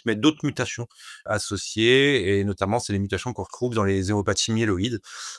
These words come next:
heu, des mutations de type deux, S R F F deux, S X N un, heu, jack deux, et cetera. Et donc ces mutations vont être à l'origine d'une hémopathie associée à la mastocytose ou bien,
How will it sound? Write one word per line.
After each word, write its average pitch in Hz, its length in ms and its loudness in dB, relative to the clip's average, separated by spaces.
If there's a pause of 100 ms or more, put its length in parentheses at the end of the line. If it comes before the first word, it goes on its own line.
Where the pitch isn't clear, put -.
(160)
heu, 90 140 -2
des 92 80 -4
mutations 92 380 -6
de 95 40 -10
type 85 180 -2
deux, 95 340 2
S 90 180 -6
R 87 80 -6
F 90 180 -8
F 82 40 -12
deux, 90 180 -4
S 90 160 -4
X - 180 -12
N 90 80 -8
un, 98 380 -4
heu, - 60 -6
jack 87 200 -8
deux, 98 140 -2
et 92 80 -4
cetera. 90 580 -4 (460)
Et 98 80 -4
donc 107 180 2
ces - 140 0
mutations 131 600 4
vont 120 460 4
être - 240 0
à 117 60 8
l'origine 107 520 2
d'une 107 320 0
hémopathie 120 800 2
associée 104 560 -2
à 101 40 4
la 92 100 2
mastocytose 95 720 -4
ou 98 80 -2
bien, 107 200 -2